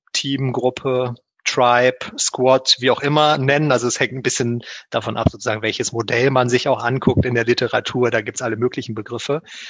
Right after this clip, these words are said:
Aber letztendlich kann man halt sagen, es ist die, die Gruppe von Personen, die sich zusammenfindet, um ein bestimmtes Thema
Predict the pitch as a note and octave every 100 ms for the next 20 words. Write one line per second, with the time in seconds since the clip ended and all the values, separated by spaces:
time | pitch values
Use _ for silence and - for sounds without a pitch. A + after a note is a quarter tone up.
0 | - A#2+ A2+ A2+ B2+ C#3+ B2+ C3 - B2
1 | A#2+ A2+ A2+ A#2 A#2+ A2 C3 - - A#2
2 | G#2+ - - _ - B2 G#2+ B2+ E3 -
3 | F#3 - C3+ B2 A#2+ A2 A#2+ C#3 D#3+ D#3+
4 | E3+ F3 - _ - B2 A#2 - A#2 A#2+
5 | D3 C#3+ - C#3+ C#3+ - C3 B2+ B2+ B2
6 | A#2+ - A#2+ A2+ - - - C3 C3 B2+
7 | A#2+